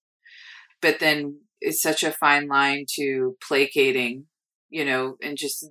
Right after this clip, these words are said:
being part of that patriarchy, like you're saying. And, you know, I've so many times in my career, I work with a lot of men and a lot of, like, field guys, and they're rough and tumble Southern guys. And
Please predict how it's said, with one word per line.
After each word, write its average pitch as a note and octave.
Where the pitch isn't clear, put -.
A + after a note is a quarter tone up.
being C#3
part C3
of C3
that B2
patriarchy, C3
like C3+
you're C3
saying. B2+
And, -
you F3
know, C#3
I've D3+
so D#3+
many D3
times C#3+
in D#3+
my C#3
career, C3
I E3
work D#3+
with D3
a C#3+
lot D3
of D#3
men D3+
and D3
a D3
lot C#3+
of, C#3+
like, B2+
field D3
guys, C3
and D3
they're C#3+
rough C#3
and D3+
tumble C#3+
Southern C#3+
guys. C3
And B2